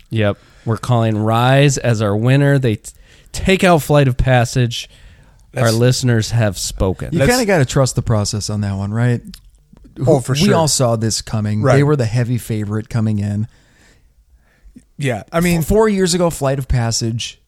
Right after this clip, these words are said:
Speaker 3: runs away with this thing.
Speaker 2: Oh, right.
Speaker 1: Yeah.
Speaker 2: <laughs> Oh, hundred percent. Hundred percent.
Speaker 1: It was super fun.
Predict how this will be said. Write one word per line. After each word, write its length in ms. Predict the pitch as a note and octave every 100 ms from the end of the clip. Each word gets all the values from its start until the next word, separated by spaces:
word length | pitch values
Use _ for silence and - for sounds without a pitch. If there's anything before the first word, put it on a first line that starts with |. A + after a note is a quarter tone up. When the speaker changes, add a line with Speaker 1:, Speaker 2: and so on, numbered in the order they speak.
| _ -
Speaker 3:
runs 340 | A#2 B2+ B2
away 220 | A2 G#2+
with 160 | G2+ -
this 180 | G2 -
thing. 280 | E2+ E2+ - - _ _ _
Speaker 2:
Oh, 180 | C3+ A2
right. 240 | G#2 G2 -
Speaker 1:
Yeah. 320 | A2 E2+ F2+
Speaker 2:
<laughs> 40 | - - - - - -
Oh, 140 | F#3
hundred 260 | G#2 D#3 D#3+
percent. 340 | - A#2+ A#2 - _ _
Hundred 200 | E3+ D#3+
percent. 420 | - A2 A2+ F#2 - _ _ _ _ _ _ _ _
Speaker 1:
It 80 | -
was 160 | F3 F3+
super 260 | C#3 A2+
fun. 300 | F2+ - G#2+